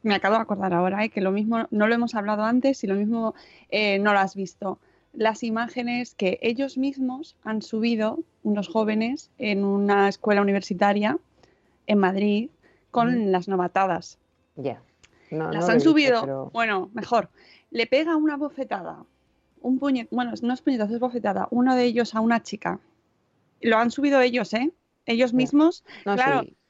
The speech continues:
Speaker 1: es
Speaker 2: Sí, muchas
Speaker 1: paradójico,
Speaker 2: veces,
Speaker 1: contradictorio
Speaker 2: claro.
Speaker 1: con lo que estábamos hablando antes, porque,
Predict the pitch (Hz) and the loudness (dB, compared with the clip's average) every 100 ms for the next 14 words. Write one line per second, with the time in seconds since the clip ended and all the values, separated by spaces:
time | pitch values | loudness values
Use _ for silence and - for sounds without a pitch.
0 | - 254 254 302 285 277 220 190 180 180 | -6 -6 -2 0 2 2 2 2 4 2
1 | 277 208 185 247 254 240 170 165 269 262 | 2 2 2 0 0 0 2 0 -4 -6
2 | 262 262 233 220 233 214 214 214 208 214 | -8 -12 -12 -12 -8 -8 -8 -12 -8 -2
3 | 285 226 185 185 190 | 0 -2 -6 -10 -10